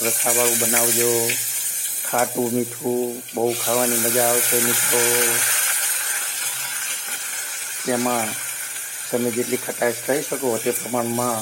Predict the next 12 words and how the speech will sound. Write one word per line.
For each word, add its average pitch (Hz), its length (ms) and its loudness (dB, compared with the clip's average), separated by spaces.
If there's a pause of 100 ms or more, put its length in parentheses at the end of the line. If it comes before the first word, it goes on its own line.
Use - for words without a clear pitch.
(160)
લીંબુ 120 300 0
નાખવાનું 120 560 0
હોય 120 240 4
છે 123 140 2 (720)
અને 120 160 0 (140)
ગોળ 120 300 4
પણ 120 180 0
ઉમેરવાનો 120 520 2
હોય 120 140 2 (100)
છે. 123 120 0 (580)
સરસ 123 480 2 (120)
મજાનું 127 480 0